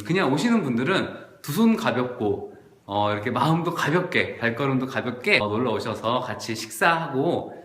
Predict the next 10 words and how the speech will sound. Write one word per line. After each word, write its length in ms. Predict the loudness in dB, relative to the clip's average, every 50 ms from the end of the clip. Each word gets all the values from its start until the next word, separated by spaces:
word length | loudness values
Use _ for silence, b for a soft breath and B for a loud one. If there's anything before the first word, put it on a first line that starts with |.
| B B B
어, 680 | -8 -4 -2 0 0 2 0 0 0 -2 -2 -4 -6 -6 -6
또 60 | -6
이렇게 220 | -6 -4 -6 -8
즐거운 400 | -6 -2 0 2 2 4 2 2
시간이 320 | 0 0 0 0 0 0 0
되셨으면 380 | -2 -2 -4 -2 -4 -6 -6
좋겠습니다. 580 | -6 -6 -8 -10 -10 -8 -10 -8 -8 -8 -10 -12 B B B B B B B B B -2
어, 480 | 0 2 2 2 0 -2 -8 -14 -12 -4
오실 240 | -2 0 2 2 2
분들은요, 800 | 2 2 2 4 4 2 4 4 4 2 2 -2 -8 -12 -14